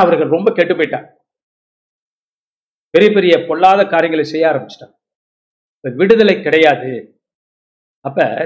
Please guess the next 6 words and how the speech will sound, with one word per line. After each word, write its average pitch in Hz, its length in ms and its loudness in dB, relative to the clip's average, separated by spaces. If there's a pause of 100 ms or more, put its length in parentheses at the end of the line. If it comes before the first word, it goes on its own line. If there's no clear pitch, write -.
(140)
தேவ 240 180 4 (180)
வார்த்தையை 214 380 0 (100)
புரிஞ்சுக்கிறதுக்கும் 165 800 -6 (800)
ஆவியானவரோட 220 640 4 (100)
உதவி 196 200 -2 (100)
தேவை. 156 200 -4